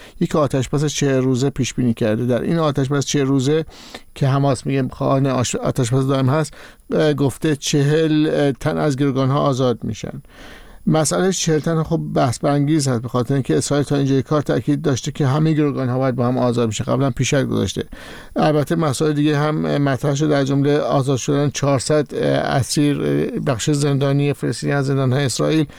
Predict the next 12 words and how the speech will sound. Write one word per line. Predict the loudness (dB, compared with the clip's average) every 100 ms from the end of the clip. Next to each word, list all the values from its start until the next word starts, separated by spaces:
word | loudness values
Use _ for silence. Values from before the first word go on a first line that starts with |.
| -20 -10
همچنین | -2 -2 0 0 2
ورود | 2 2 0
کمک‌های | 0 -2 0 0
بشردوستانه | 0 0 -2 -2 -2 0 2 2 -2 -8 -20 -14 -4
به | 2 4 4 2 2 0 -2
تعداد | -2 0 2 2 2
روزی | 2 2 0 0
پانصد | -2 0 0 0 0 -2
کامیون | 0 0 2 2 0
هم | 0 -2 0
با | 0
سازی | 0 0 0 2 0